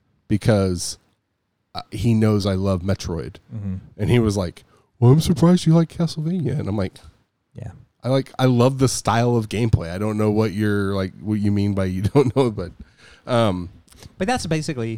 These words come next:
Speaker 2: what I've been doing. How
Speaker 1: Yeah.
Speaker 2: about you? What have you been up to?
Speaker 1: So I played and beat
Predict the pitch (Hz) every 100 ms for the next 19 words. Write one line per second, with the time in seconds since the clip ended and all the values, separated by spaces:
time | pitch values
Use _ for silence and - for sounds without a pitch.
0 | - 117 117 120 98 101 107 127 123 113
1 | 135 139 - 214 120 90 - - - -
2 | 151 165 107 90 - 156 143 135 131 117
3 | - - - 120 - 147 156 156 139 135
4 | -